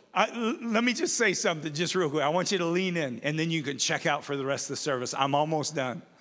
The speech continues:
But this is what I want you to do. I want you to think. Don't look. Don't say a name. Matter of fact, everybody close your eyes right now. I want you to think about that one person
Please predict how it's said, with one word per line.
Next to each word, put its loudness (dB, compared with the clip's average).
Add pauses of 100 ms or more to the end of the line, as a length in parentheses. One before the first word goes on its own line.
(840)
But 0
this 2
is 2
what 6
I 6
want 2
you 4
to 4
do. 4
I 4
want 2
you 4
to 4
think. 0
Don't 2
look. 2
Don't 2
say 4
a 2
name. 2 (160)
Matter 4
of -2
fact, 4
everybody 4
close 2
your 6
eyes 4
right 2
now. 0 (800)
I 0
want 4
you 6
to 4
think 2
about 4
that 2
one 2
person 2